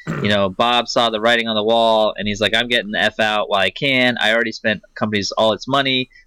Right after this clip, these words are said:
We have new, no resources left. This is gonna hit America. This is gonna be bad." And he jumped ship and he wanted a new face for the company. So that way his name wasn't tainting the company.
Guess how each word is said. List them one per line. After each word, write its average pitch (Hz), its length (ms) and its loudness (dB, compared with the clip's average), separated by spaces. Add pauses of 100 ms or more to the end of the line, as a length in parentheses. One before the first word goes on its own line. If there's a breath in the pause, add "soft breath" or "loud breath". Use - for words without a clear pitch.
We 117 60 0
have 107 100 -2
new, 131 320 -4
no 113 200 0
resources 127 640 -2
left. 120 360 2 (200 soft breath)
This 113 80 -2
is 113 80 -6
gonna 110 160 -2
hit 117 120 0
America. 117 420 0
This 101 200 -6
is 101 120 -14
gonna 98 140 -4
be 92 120 -4
bad." 107 560 -2 (380)
And 98 260 0
he 107 220 -2
jumped 117 340 -4
ship 117 300 0
and 107 120 -4
he 113 100 -2
wanted 110 260 0
a 95 120 -2
new 160 160 0
face 139 600 -4 (340)
for - 100 -4
the 98 60 0
company. 92 600 -4
So - 180 -6
that 104 240 0
way 101 400 0 (280)
his 131 300 -2
name 120 280 -2
wasn't 110 340 -2
tainting 135 460 -6
the 113 80 -4
company. - 500 -10